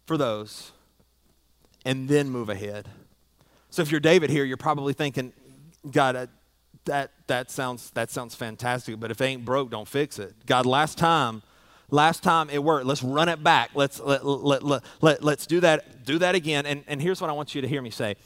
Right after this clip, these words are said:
Just because God does something one time in your life doesn't mean he'll always do it that way. And some of you today are mistaking, you are thinking that God is not active when in reality he's active. He's just doing something a different way this time.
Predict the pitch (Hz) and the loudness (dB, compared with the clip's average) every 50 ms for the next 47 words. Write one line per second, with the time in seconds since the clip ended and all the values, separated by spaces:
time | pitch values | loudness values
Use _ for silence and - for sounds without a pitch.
0 | - - _ _ - 196 190 - - 220 - 214 180 147 - 156 139 135 127 139 | -20 -20 _ _ -6 -6 -6 -4 -8 -4 -4 -4 -4 -2 -2 -2 -2 0 0 -2
1 | 131 - - 139 123 - 123 113 110 113 127 135 131 135 131 131 127 123 123 123 | -2 -2 -6 -10 -10 -10 -10 -10 -8 -10 -10 -10 -10 -10 -10 -10 -10 -10 -8 -6
2 | 123 113 - 127 120 120 120 113 117 110 110 110 104 95 95 110 104 98 98 92 | -6 -6 -6 -6 -6 -6 -8 -10 -10 -10 -10 -10 -10 -10 -8 -8 -8 -8 -10 -12
3 | - 95 90 - - 87 - - 69 90 - _ _ _ _ _ _ _ _ _ | -12 -14 -14 -12 -12 -14 -14 -14 -18 -20 -20 _ _ _ _ _ _ _ _ _
4 | _ _ _ _ _ _ - - _ _ _ _ - - - - 156 147 - - | _ _ _ _ _ _ -20 -20 _ _ _ _ -20 -14 -6 -6 -4 -4 -2 -4
5 | 220 233 233 180 180 170 143 143 135 156 156 147 - 127 120 117 120 127 143 175 | -2 -2 -2 -2 -2 -2 -2 4 6 6 6 6 4 2 -4 -6 -6 -4 -4 -4
6 | 175 - - - - - - 160 156 175 170 - 196 196 196 196 190 196 190 170 | -4 -4 -8 -12 -14 -2 0 2 2 2 0 -2 -6 -6 -6 -8 -10 -12 -16 -18
7 | - _ - _ _ _ _ _ _ _ _ _ _ _ _ _ _ _ _ _ | -20 _ -20 _ _ _ _ _ _ _ _ _ _ _ _ _ _ _ _ _
8 | 151 180 175 139 123 - - _ - 175 185 196 - 208 208 190 170 151 135 131 | -4 -2 -2 -2 -2 -4 -8 _ 0 0 0 0 -2 -4 -4 -4 -4 -6 -6 0
9 | 120 147 143 135 131 123 117 127 123 117 113 - _ 123 127 147 143 - - 175 | 2 4 4 4 2 -2 -4 -4 -2 -4 -4 -4 _ 0 0 0 0 -2 -6 -6
10 | 170 147 131 127 127 120 117 117 113 117 120 135 139 139 147 147 135 117 117 110 | -6 -6 -6 -8 -10 -10 -8 -6 -2 -2 0 0 0 0 -2 -2 -2 -2 -2 -4
11 | 104 - - - 127 131 131 - - 143 139 120 120 107 98 101 - - 127 120 | -4 -6 -2 0 0 0 0 -2 -4 -4 -4 -4 -4 -8 -10 -12 -10 -8 -8 -8
12 | - - _ 113 104 117 123 117 120 117 110 - - 117 113 113 110 - - 110 | -10 -12 _ -14 -10 -10 -8 -8 -8 -10 -12 -8 -4 -4 -4 -4 -4 -6 -6 -4
13 | 110 104 101 107 110 - - 107 104 - 101 101 101 101 104 95 95 95 92 - | -4 -4 -4 -4 -6 -6 -6 -10 -12 -10 -6 -4 -2 -2 -2 -2 -4 -8 -8 -8
14 | - 95 90 90 - 98 - | -8 -8 -8 -8 -8 -12 -16